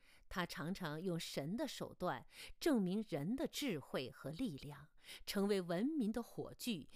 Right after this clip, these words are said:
在印第安人的口中永远传递。他让无嘴人的村子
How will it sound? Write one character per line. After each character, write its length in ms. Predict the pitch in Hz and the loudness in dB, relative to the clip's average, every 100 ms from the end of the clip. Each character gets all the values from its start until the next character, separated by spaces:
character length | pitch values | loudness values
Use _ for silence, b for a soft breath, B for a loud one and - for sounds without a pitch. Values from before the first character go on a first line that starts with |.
| B B | B B
在 180 | 254 180 | 4 6
印 300 | 220 269 151 | 6 2 4
第 160 | 190 | 0
安 280 | - 262 302 | 0 0 0
人 140 | 208 165 | 0 -2
的 100 | 180 | -4
口 360 | - 175 - | -6 -8 -8
中 360 | - 180 170 175 B B | -2 0 0 -4 B B
永 380 | 160 160 196 285 | 0 2 2 0
远 200 | 277 170 - - | 0 -4 -6 -14
传 380 | - - 127 135 - | -12 -10 -12 -14 -14
递。 240 | 165 - - _ _ _ _ _ b b b b b | -14 -16 -20 _ _ _ _ _ b b b b b
他 200 | - 180 | 2 4
让 300 | 160 175 147 | 4 2 2
无 220 | 151 208 | -2 -2
嘴 220 | - 143 131 | 0 -2 -2
人 180 | 131 | -6
的 100 | 185 | -6
村 420 | - - 262 247 240 | -6 -2 0 2 0
子 200 | 151 | -4